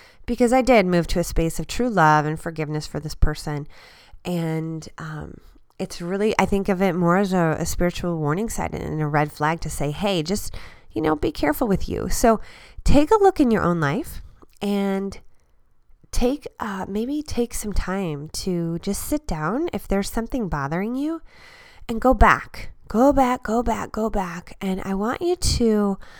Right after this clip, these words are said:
look at where you might have had some spiritual red flags with this thing,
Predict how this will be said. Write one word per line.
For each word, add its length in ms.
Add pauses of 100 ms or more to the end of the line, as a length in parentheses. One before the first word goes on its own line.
(260)
look 400
at 440 (560)
where 640 (480)
you 260
might 300
have 240
had 320
some 180
spiritual 540
red 200
flags 480
with 200
this 440
thing, 320